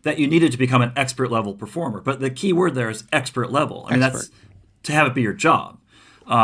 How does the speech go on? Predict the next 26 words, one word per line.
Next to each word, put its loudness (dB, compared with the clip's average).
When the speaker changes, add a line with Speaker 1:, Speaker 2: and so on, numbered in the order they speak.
Speaker 1:
I, 0
you 0
know, 4
my 6
whole -2
point -4
was -6
that 0
after -2
ten 0
hours, -6
or 0
maybe 2
a -8
hundred -2
hours -10
for -20
sure, -8
you 0
could -2
really 0
go, -2
you -4
know, -2
pretty -6
far -6